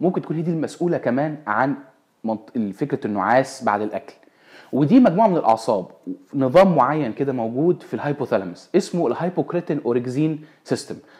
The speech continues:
أو نظام الهايبوكريتين والأوركزين. ودي مجموعة من الأعصاب مسؤولة عن تنظيم دورة النوم عند الإنسان. ولقوا حاجة غريبة جدًا، إن لما الجلوكوز في الجسم بيزيد ولو بنسب طفيفة جدًا،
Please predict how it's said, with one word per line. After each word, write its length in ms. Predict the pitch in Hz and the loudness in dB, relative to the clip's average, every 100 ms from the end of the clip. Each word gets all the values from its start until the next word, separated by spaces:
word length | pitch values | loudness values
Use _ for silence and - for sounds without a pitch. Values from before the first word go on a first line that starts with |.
| - | 2
أو 160 | 139 156 | 4 4
نظام 580 | 131 127 139 175 156 - - 110 | 2 2 4 4 2 -4 -8 -8
الهايبوكريتين 720 | 107 135 143 127 117 151 151 | -2 -2 -2 -6 -6 -4 -4
والأوركزين. 600 | 123 104 101 101 101 - _ - - - | -2 -4 -4 -4 -6 -6 _ -20 -16 0
ودي 140 | 151 | 4
مجموعة 200 | 240 247 | 6 6
من 100 | 202 | 4
الأعصاب 520 | 143 101 104 139 208 - - _ _ - | 2 0 2 4 4 2 -18 _ _ 0
مسؤولة 500 | 120 117 190 233 208 | 0 0 2 4 4
عن 420 | 127 165 202 185 | 4 2 2 0
تنظيم 600 | 139 123 123 170 202 170 | -2 -2 0 0 2 2
دورة 300 | 139 185 160 123 | 4 6 4 2
النوم 260 | 123 170 | 0 0
عند 140 | 113 107 | 0 -2
الإنسان. 500 | 104 98 - 90 80 _ _ _ - - - - | -4 -6 -4 -4 -6 _ _ _ -20 -20 -16 4
ولقوا 220 | 180 - | 6 6
حاجة 140 | 262 | 4
غريبة 260 | 190 190 147 | 4 4 2
جدًا، 400 | 120 104 101 85 - _ - - | 0 -4 -4 -4 -14 _ -16 -2
إن 120 | 143 | 0
لما 220 | 131 127 | 2 2
الجلوكوز 420 | 123 131 123 277 - | 2 0 2 0 0
في 60 | |
الجسم 540 | 143 147 180 - 113 101 | 0 0 0 -4 -4 -2
بيزيد 480 | 117 110 151 143 - | -2 -2 -2 -2 -2
ولو 240 | 117 120 117 | 2 4 4
بنسب 340 | 135 269 - | 2 0 0
طفيفة 480 | - 156 233 226 143 | -4 -4 0 0 0
جدًا، 420 | 127 110 101 82 | -4 -4 -6 -6